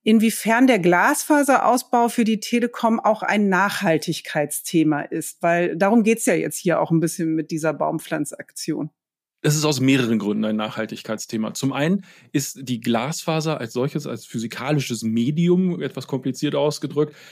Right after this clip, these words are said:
Speaker 2: wesentlich energieeffizienter als die alten Kupferleitungen, die da liegen. Und zum anderen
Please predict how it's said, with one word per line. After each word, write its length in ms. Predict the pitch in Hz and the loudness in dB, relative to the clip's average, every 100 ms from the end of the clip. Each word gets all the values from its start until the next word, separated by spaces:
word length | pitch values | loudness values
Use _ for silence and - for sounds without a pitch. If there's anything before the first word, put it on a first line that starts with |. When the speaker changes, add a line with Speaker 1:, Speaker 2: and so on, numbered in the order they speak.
| - - | -20 -10
Speaker 2:
wesentlich 460 | 113 151 156 131 | 0 2 2 0
energieeffizienter 1120 | 143 135 110 135 170 160 156 - 135 139 131 135 | 0 0 0 -2 0 0 -2 0 0 0 -2 -2
als 180 | 120 | -2
die 120 | - 117 | -2 -4
alten 240 | 120 - | -6 -6
Kupferleitungen, 800 | - 101 110 104 104 104 101 101 | -12 -8 -6 -4 -6 -8 -10 -10
die 80 | 104 | -10
da 120 | 104 | -10
liegen. 280 | 104 113 - _ - - | -10 -12 -16 _ -20 -8
Und 140 | 117 | -8
zum 160 | - 123 | -4 -2
anderen 460 | 123 151 180 208 | 0 2 2 0